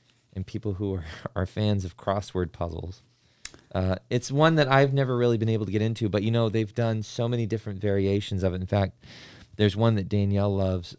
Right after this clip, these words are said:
uh, called Go Bananas. And it, and I have no idea what it has to do with bananas, but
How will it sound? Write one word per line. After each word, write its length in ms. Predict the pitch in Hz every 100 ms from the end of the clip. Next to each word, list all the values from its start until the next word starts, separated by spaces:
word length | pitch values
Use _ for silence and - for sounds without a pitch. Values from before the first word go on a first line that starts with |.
| -
uh, 180 | 92 87
called 460 | - 92 90 87 _ -
Go 120 | 104
Bananas. 640 | 92 95 92 90 90 92 - _ _ _ _ _ _
And 560 | 101 101 98 95 95 - - _ _ _ -
it, 220 | 107 98 _ _ -
and 180 | 113 107
I 180 | 113
have 180 | 107 107
no 140 | 104 101
idea 240 | 92 95
what 120 | 92
it 60 | 92
has 300 | 92 90 -
to 60 | 92
do 80 |
with 140 | 90 87
bananas, 480 | 104 120 120 117 98
but 260 | 101 92